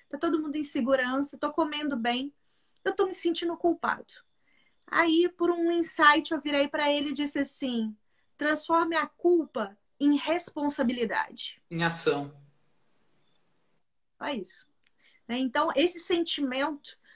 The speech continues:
Speaker 1: de privilégio, de culpa, de, ah, superioridade, de conforto, de comodismo,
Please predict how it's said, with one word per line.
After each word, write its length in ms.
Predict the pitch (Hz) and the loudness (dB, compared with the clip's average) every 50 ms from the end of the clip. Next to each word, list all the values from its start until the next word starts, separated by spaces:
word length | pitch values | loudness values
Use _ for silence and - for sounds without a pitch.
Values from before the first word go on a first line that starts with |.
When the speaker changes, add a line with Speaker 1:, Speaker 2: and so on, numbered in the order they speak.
| _ _ _ | _ _ _
Speaker 1:
de 100 | - - | -12 -10
privilégio, 920 | - - 233 254 269 285 277 285 285 277 262 233 220 208 - 208 202 196 - _ _ _ _ _ _ _ _ - | -6 -4 -2 2 4 6 6 6 6 6 2 0 -2 -4 -6 -10 -12 -14 -16 _ _ _ _ _ _ _ _ -12
de 240 | 220 208 254 254 - _ | -8 -8 -8 -8 -10 _
culpa, 640 | - - 320 359 359 320 277 - - - 233 208 - - _ _ _ _ _ _ _ _ _ | -2 4 6 8 8 8 6 2 -4 -10 -12 -12 -12 -14 _ _ _ _ _ _ _ _ _
de, 1000 | 208 196 208 240 262 262 277 277 277 262 262 247 240 240 233 226 220 220 - - - | -12 -8 -6 -4 -2 -2 0 0 -2 -2 -4 -6 -6 -6 -4 -4 -6 -8 -10 -14 -14
ah, 280 | - - 240 247 240 220 214 - - - | -10 -8 -6 -6 -6 -8 -12 -14 -18 -14
superioridade, 1200 | - - - 294 - 339 320 294 285 285 247 233 226 247 269 285 269 247 240 220 208 220 220 - _ _ _ _ _ | -8 -6 -6 -2 0 0 2 2 2 2 4 6 8 8 8 8 6 4 0 -4 -6 -10 -12 -14 _ _ _ _ _
de 120 | - 311 294 | -6 -6 -2
conforto, 1000 | - 359 359 320 - - _ 269 262 277 294 311 294 - - - _ - 226 214 | 2 2 2 2 2 -2 _ -2 0 0 0 0 -2 -4 -10 -14 _ -16 -16 -16
de 160 | - - - | -16 -18 -4
comodismo, 880 | - 330 320 294 285 247 220 220 240 277 294 320 302 277 262 233 214 | -2 -2 0 0 0 -2 -2 -2 -2 -2 -2 -2 -4 -6 -6 -8 -8